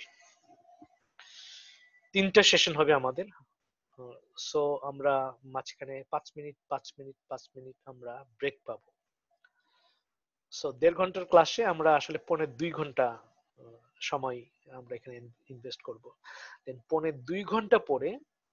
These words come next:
আরো আধা ঘন্টা আমি থাকবো প্র্যাকটিসের জন্য। যারা প্র্যাকটিস করতে চান,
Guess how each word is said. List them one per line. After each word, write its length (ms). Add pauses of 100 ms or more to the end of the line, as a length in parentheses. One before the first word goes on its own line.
(720)
আরো 260
আধা 400
ঘন্টা 600
আমি 200 (120)
থাকবো 420
প্র্যাকটিসের 600
জন্য। 340
যারা 220
প্র্যাকটিস 420
করতে 280
চান, 320